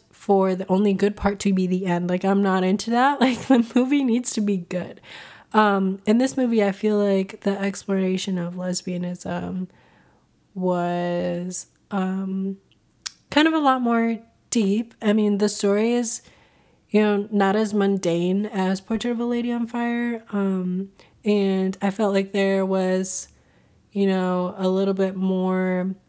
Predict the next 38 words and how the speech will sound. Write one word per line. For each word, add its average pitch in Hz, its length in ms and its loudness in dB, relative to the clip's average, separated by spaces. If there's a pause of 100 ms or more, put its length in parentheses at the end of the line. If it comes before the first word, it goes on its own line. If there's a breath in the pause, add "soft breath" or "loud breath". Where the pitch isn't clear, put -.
(760)
focus 208 440 2
put 208 220 -2
on 190 560 0 (220)
the, 185 420 0
the 190 80 -6
service 254 460 0
part. 214 600 -2 (380 loud breath)
There's - 100 -10
a 214 60 2
lot 208 100 4
of, 196 140 0
like, 185 300 -4
tenderness, 202 1040 0 (400 soft breath)
um, 185 540 -2 (420)
getting 208 380 2
to 208 160 -4
know 190 360 0
each 190 200 -4
other's 185 320 -6
backstory 233 1080 -2
and, 190 240 -4
like, 185 340 -6
how 190 260 -4
they 185 180 -2 (140)
re-, 190 100 -4 (220)
how 190 200 -2
they 185 600 -2 (460 soft breath)
relate 220 280 2
to 240 120 -4
that. 208 520 -2
A 190 60 0
lot 185 300 2
of 220 60 -2
it 233 100 -6
has 220 260 -2
to 214 60 -4
do 202 280 2
with, 185 480 -2